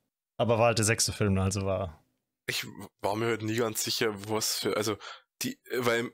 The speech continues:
Speaker 2: im Prinzip praktizieren die alle irgendwie sehr unterschiedliche Magie und ich war mir da nicht ganz sicher, haben das alles, ist das alles in irgendeiner Form der gleiche Schlag Mensch oder gibt's da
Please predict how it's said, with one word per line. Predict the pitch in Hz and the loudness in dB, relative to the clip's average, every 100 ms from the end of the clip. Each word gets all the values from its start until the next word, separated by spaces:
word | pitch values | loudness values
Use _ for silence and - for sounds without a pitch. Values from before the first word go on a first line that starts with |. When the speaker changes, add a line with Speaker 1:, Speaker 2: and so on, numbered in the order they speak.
| - | -6
Speaker 2:
im | 123 | -4
Prinzip | 120 110 - - | -2 -2 -4 -4
praktizieren | 123 - 113 123 123 | -6 -6 -6 -4 -2
die | 120 | 0
alle | 107 120 | 0 0
irgendwie | 117 117 117 | -2 -2 -2
sehr | 113 107 | -2 -2
unterschiedliche | 117 143 165 - 160 175 - 170 | -2 -4 -2 -2 -2 -2 -2 -2
Magie | 170 143 165 185 | -2 -2 -2 -2
und | 127 | -2
ich | - 113 | -4 -2
war | 120 | 0
mir | 127 | 0
da | 107 | 0
nicht | 110 - | -2 -2
ganz | 139 - | -4 -2
sicher, | 143 123 - - _ _ _ _ _ _ _ - | -2 -2 -2 -8 _ _ _ _ _ _ _ -4
haben | 110 | -2
das | 113 - | -2 0
alles, | 107 120 - - | 0 0 -4 -4
ist | - | -4
das | 110 | 0
alles | - 120 - - - | 0 0 0 -4 -4
in | 120 | -2
irgendeiner | - 120 113 | -2 0 0
Form | - 113 | 0 0
der | 113 107 | 0 0
gleiche | 101 113 - | 0 0 -2
Schlag | 123 110 101 - | -2 0 -2 -2
Mensch | 92 92 139 156 | -2 -2 -2 -2
oder | 117 107 | -2 -4
gibt's | - - | -6 -2
da | 110 | -2